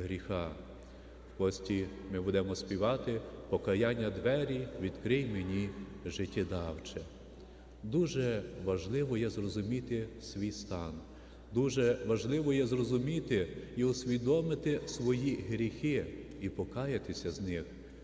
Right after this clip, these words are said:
Не тільки покаятися, але відвернутися,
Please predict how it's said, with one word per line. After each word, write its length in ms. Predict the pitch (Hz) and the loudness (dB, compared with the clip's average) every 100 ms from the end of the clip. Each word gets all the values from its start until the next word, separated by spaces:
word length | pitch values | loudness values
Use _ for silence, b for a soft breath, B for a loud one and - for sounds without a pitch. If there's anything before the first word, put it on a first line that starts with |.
| - | -6
Не 100 | 92 | -4
тільки 300 | - 104 104 | -2 0 0
покаятися, 840 | - 87 104 127 135 127 107 98 87 - - - | -2 0 2 2 2 0 -2 0 -2 -4 -10 -2
але 240 | 95 98 - 95 | 0 2 0 0
відвернутися, 1120 | 113 98 104 101 107 123 120 90 - 95 | 0 0 0 0 0 -2 -2 -2 0 0